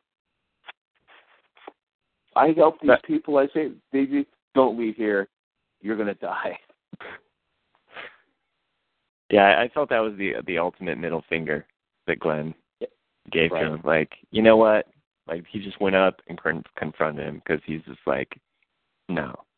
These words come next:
Speaker 2: like, I'm not gonna take this." So.
Speaker 1: Now, wait, going back to Rick and, and, and Jesse, I mean, I know they have kind of a connection there, but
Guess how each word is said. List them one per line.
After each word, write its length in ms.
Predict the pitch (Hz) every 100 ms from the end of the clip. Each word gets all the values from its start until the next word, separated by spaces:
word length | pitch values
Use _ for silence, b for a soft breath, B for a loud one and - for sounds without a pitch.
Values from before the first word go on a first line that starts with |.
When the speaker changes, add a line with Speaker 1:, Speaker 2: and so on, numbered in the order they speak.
| -
Speaker 2:
like, 360 | - 69 - - _ _ -
I'm 100 | 85
not 180 | 80
gonna 160 | 82 80
take 220 | - 73 -
this." 160 | 73 _ _ _ _ b b b b b b b _ _ _ _ _ -
So. 280 | 50 50 - _ _ _ _ _ _ _ _ _ _ _ _ _ _ _ -
Speaker 1:
Now, 120 | 220
wait, 440 | 208 240 185 165 156
going 220 | 226 214
back 160 | 196
to 80 | 165
Rick 220 | 143 151 127
and, 140 | 104
and, 240 | 107 104 -
and 240 | 98 101
Jesse, 440 | 110 110 - 65
I 40 | 80
mean, 180 | 95 104
I 40 |
know 160 | 123 127
they 180 | 107 104
have 280 | 98 87 - _ _ _
kind 160 | 120 113
of 60 | 87
a 60 |
connection 500 | - 90 87 - 78
there, 240 | 71 69 - _ _ _ _ _ _ _ _ -
but 160 | 117